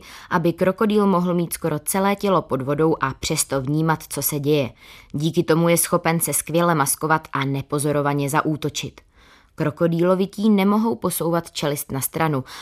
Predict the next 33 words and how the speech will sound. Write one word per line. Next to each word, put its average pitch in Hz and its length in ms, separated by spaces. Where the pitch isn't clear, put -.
a 147 100
proto 160 320
kořist 175 380
polikají 165 460
v - 80
celku 151 360
nebo 165 240
ji 131 120
trhají 147 440
prudkými 170 560
pohyby 139 420
na 131 100
části. - 520
Mají 147 260
nejsilnější 170 720
trávení 151 540
ze 139 120
všech 131 260
živočichů. 139 600
Stráví 156 420
třeba 160 260
i 151 140
krunýře 165 600
želv 147 440
nebo 139 240
kopyta. 139 540
Zajímavostí 170 760
je, 131 160
že 135 160
krokodýly 175 680
neumí 175 560
vypláznout 147 760
jazyk. 143 460